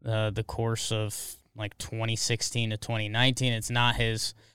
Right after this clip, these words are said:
A position. That would be one I'd, I'd have to ask Pirate fans, you know, kind of the fly ball test the Yankees are, are doing right now. Could he play a better center field than Aaron Judge? I don't know.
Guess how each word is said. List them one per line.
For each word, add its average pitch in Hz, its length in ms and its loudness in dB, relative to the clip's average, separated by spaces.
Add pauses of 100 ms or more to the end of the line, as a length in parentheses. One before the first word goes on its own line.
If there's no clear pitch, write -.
(140)
A 139 180 6
position. 143 460 2
That 147 140 8
would 151 140 4
be 147 140 6
one 139 280 2
I'd, 123 240 2
I'd 123 180 2
have 131 220 4
to 131 80 -2
ask 123 240 0
Pirate 123 380 2
fans, 117 420 -2
you 127 120 -2
know, 107 200 -6 (380)
kind 131 200 6
of 123 80 2
the 120 60 -2
fly 123 380 2
ball 117 300 0
test 123 420 0
the 117 80 -2
Yankees 113 460 -4
are, 113 340 -4 (140)
are 123 140 -4
doing 123 320 0
right 127 220 0
now. 139 260 0
Could 120 180 -6
he 120 140 -4
play 123 240 -2
a 117 40 -2
better 120 260 0
center 117 300 -4
field 123 340 -2
than 120 100 0
Aaron 120 240 0
Judge? 120 300 4
I 110 100 2
don't 131 120 2
know. 113 200 0